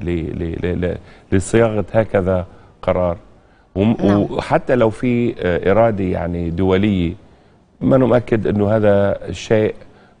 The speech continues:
Speaker 1: ح-، سيحظى بتأييد بمجلس النواب اللي يقدر يكون، آه،
Speaker 2: يأمن
Speaker 1: واقع-،
Speaker 2: هذا الأمر.
Speaker 1: يأمن هذا الأمر.
Speaker 2: البعض يقول هنا أنه العماد عون، آه، إذا رأى أنه هالتمديد،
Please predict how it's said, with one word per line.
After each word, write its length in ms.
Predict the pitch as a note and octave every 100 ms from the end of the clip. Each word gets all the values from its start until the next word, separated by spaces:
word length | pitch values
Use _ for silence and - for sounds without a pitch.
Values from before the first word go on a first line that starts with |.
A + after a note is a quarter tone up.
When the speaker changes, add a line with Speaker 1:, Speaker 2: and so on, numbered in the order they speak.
| _
Speaker 1:
ح-، 200 | - C#2
سيحظى 600 | - - G#2+ G2+ G2+ G2+
بتأييد 1700 | F#2 F2+ F2 F2+ - - - - - - - - - G2+ A2 G#2+ F2
بمجلس 520 | F#2 G2+ F#2 F#2 -
النواب 480 | F#2 F#2 F#2 G2 F#2
اللي 200 | E2+ F#2+
يقدر 360 | - F2 F2 F2 - - _ _ _ _ _ _ _
يكون، 500 | F2 - G#2+ G#2 G2
آه، 720 | F2 D2 C#2 B1+ C2+ - G1+ -
Speaker 2:
يأمن 380 | F3+ F#3+ G#3 F#3+
Speaker 1:
واقع-، 200 | G3+ F3
Speaker 2:
هذا 120 | F3+
الأمر. 300 | D#3+ F3+ G3
Speaker 1:
يأمن 300 | G#3+ A2 G2
هذا 180 | G2 F#2
الأمر. 220 | F2 F2+
Speaker 2:
البعض 360 | G#3 C4+ B3+ G#3
يقول 320 | F#3+ - A#3
هنا 280 | G#3 G#3 D#3+
أنه 220 | F3+ E3+
العماد 500 | E3+ D#3+ E3+ G#3+ G3+
عون، 440 | F3+ G3 F3 G#3 -
آه، 340 | F3 E3+ E3
إذا 520 | D#3+ G3 F#3 E3+ E3 E3+
رأى 300 | G#3+ E3+ E3+ - - D#3+
أنه 480 | E3 D#3+ D#3 D3+
هالتمديد، 920 | C#3+ D#3+ F3 E3+ D#3 F3+ F3 D#3+ F#3+